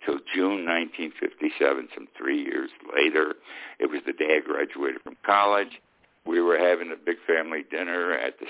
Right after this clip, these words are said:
Stella D'Oro restaurant in the Bronx near my college, and the place was packed, and all of a sudden everyone's running to the bar. I got up and <laughs> ran to the bar. What was going on? And there it was,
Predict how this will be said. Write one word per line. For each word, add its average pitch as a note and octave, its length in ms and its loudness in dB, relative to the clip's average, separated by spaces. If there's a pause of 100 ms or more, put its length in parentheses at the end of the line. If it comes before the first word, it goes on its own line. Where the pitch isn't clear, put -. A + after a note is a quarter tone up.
Stella E2 280 4
D'Oro D#2 420 4
restaurant E2 460 0
in C2+ 40 -14
the C2+ 60 -14
Bronx D#2 380 -4 (100)
near D#2+ 100 -8
my D#2+ 180 -2 (100)
college, D#2+ 440 2 (600)
and D2 140 -4
the C2 40 -2
place E2+ 380 2
was C2 120 -8 (120)
packed, F2 420 4
and D#2+ 100 -4
all B2+ 120 2
of D#3+ 60 -4
a - 100 -8
sudden D#3+ 160 2
everyone's F3 400 2
running F3+ 360 2
to F3+ 80 0
the F3 80 -2
bar. F#3+ 540 2 (300)
I A3 200 2
got F#3+ 220 2
up C#3 160 2
and B2+ 140 0
<laughs> - 40 -4
ran G#2 160 0 (120)
to G#2 60 -6
the G2 60 0
bar. F2+ 300 2
What E3+ 220 2
was D3 120 -10
going C3+ 320 4
on? D#3+ 280 2 (360)
And - 220 -10
there G#2+ 320 6
it - 100 -2
was, A2+ 320 4